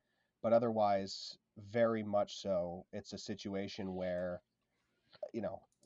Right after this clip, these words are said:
we're gonna have everyone playing three rounds, trying to get the best games they can on terrain that they're gonna be seeing for the rest of the weekend, um,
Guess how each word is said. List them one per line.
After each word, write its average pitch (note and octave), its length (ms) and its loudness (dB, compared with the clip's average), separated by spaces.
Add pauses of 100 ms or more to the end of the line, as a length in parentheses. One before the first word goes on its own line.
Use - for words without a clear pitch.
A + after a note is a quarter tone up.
(100)
we're B2 200 -4
gonna A#2 160 2
have A2+ 180 4
everyone A2 300 0
playing G#2+ 280 2
three G#2 220 -4
rounds, F#2+ 640 -2
trying G#2 220 2
to G#2 60 -6
get G#2 120 -6
the G2+ 60 -12
best G2+ 280 -2
games G2 220 -6
they F#2+ 140 -4
can G2 400 -2
on A2 240 0
terrain G2 540 -2
that G2 120 -2
they're F#2+ 100 -6
gonna G#2+ 200 0
be G#2+ 100 -6
seeing G2 380 -6
for - 120 -14
the F#2 80 -6
rest F2+ 180 -4
of - 60 -20
the F2+ 60 -8
weekend, F2 600 -8 (760)
um, F#2 600 -4